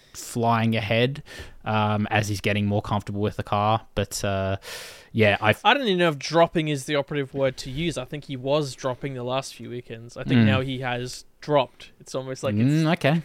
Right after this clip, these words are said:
Speaker 2: <laughs> not that
Speaker 1: Mm.
Speaker 2: it's dropping, unless you
Speaker 1: Yeah.
Speaker 2: consider him going backwards even further than he are, then you could say he's still dropping.
Speaker 1: Suppose
Speaker 2: But
Speaker 1: so. It's a
Speaker 2: I
Speaker 1: fair
Speaker 2: know
Speaker 1: point.
Speaker 2: some people are still going, "Look, he just needs to get that spark back," or whatever. Even
Speaker 1: Mm.
Speaker 2: myself, you know, being a fan of his, it's still just like, it's like, it's
Speaker 1: Yeah.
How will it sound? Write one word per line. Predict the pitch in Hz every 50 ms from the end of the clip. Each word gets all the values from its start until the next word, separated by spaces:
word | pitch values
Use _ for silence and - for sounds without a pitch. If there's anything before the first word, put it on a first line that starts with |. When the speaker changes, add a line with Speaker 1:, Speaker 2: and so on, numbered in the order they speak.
| -
Speaker 2:
<laughs> | - -
not | 240 240 240 226 -
that | 196 185
Speaker 1:
Mm. | 180
Speaker 2:
it's | - -
dropping, | - 196 185 170 - 202 202 185 -
unless | 170 175 196 220 214 185 - -
you | 190 180 165 151 151 - - - - - - -
Speaker 1:
Yeah. | 120 120 131 143
Speaker 2:
consider | 147 151 151 156
him | 156
going | 151 160 156 156 147 139
backwards | 165 165 160 - 175 160 143 160
even | 151 147 147
further | - - - 180 180 185 180 175
than | 151 143 147 139
he | 143 147 139 131
are, | 135 143 147 151 156 - - -
then | 147 139 143
you | 143 139
could | - 180 160 -
say | - 156 151
he's | 139 185 180 -
still | - - - - 190 170
dropping. | 147 151 143 131 - 135 131 135 156 147
Speaker 1:
Suppose | -
Speaker 2:
But | - 156 151 147 156 143
Speaker 1:
so. | - - 120 120 147 156 - - - - - - - - - - - -
It's | - -
a | 123
Speaker 2:
I |
Speaker 1:
fair | - 170 190
Speaker 2:
know | 190 185
Speaker 1:
point. | 190 190
Speaker 2:
some | 190 180
people | 185 180 170
are | 156
still | - - 175 170
going, | 156 165 160 156
"Look, | 160 170 156 -
he | - 165
just | 151 151 151 -
needs | 160 151 139 -
to | 147
get | 135 147 135 -
that | 139 131 -
spark | - - - 143 139 139 135 -
back," | 139 139 135 - -
or | 135
whatever. | 131 139 135 135 131 127 131 131 127 123
Even | 131 139 135 113
Speaker 1:
Mm. | 110 107
Speaker 2:
myself, | 104 104 101 - - 131 131 123 - - _ _ _
you | -
know, | 123 - 123
being | 151 139 131 123
a | 120
fan | - - 143 147 143 139
of | 131
his, | 135 123 127 127 131
it's | 117 -
still | - - 135 131
just | 123 131 - 143
like, | 135 127
it's | 131 - -
like, | 131 127 107 76 78
it's | 82 87 - 107
Speaker 1:
Yeah. | 107 104 101 98